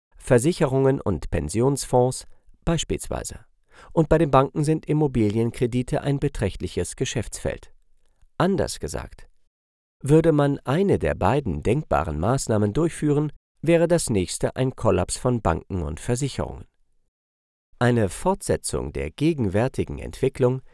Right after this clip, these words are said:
wäre aber ein noch weit konkreterer Kollaps von Infrastruktur und Versorgung. Was dann auch in etwa erklärt, warum die Bundesregierungen reihenweise vorgeben, da wäre nichts.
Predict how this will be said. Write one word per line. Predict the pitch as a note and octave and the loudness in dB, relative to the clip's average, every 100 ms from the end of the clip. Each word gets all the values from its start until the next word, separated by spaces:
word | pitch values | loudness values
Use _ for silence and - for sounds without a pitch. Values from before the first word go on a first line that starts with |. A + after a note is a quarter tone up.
| _ _ _ _ | _ _ _ _
wäre | - C#3 C3+ D3 | 4 6 6 2
aber | - D3+ E3 | 0 -2 0
ein | C#3+ C3+ | 0 2
noch | A#2+ - | 0 0
weit | D3 G3+ - | 0 0 -2
konkreterer | G#2 - G#2 C#3+ A2+ - - | -4 -2 -2 0 -2 -2 -6
Kollaps | - B2 A#2+ - - | -2 0 0 -4 -10
von | - C3 - | -2 -2 0
Infrastruktur | A#2+ G2 - G2+ - G#2+ - D2+ E2 | -2 0 0 -2 -4 -8 -8 -8 -6
und | - - | -8 -4
Versorgung. | A#2 A#2+ F2 - - - _ _ _ - | -2 -2 -4 -6 -16 -20 _ _ _ -2
Was | C#3 D3+ | 2 2
dann | - E3+ | 2 0
auch | - C#3+ - | 2 -2 0
in | D#3 | -2
etwa | A#2 - A#2+ | -2 0 0
erklärt, | C#3 - C3 C3+ | 0 0 0 2
warum | C#3+ C3 C3+ | 0 0 -2
die | C3 | -2
Bundesregierungen | B2 G2+ G2 - A2+ A#2+ B2 B2 B2+ B2+ | 2 2 2 0 -4 0 0 2 2 2
reihenweise | G2+ C3+ F3 C3 B2 A#2 | 0 0 0 2 2 2
vorgeben, | G#2+ D3 C3 B2+ B2+ C#3 - _ _ _ _ _ _ | 2 2 2 2 -2 -2 -6 _ _ _ _ _ _
da | C#3+ C#3 | -2 0
wäre | D3 C#3+ - | -2 -2 -6
nichts. | - - - - | -10 -14 -18 -20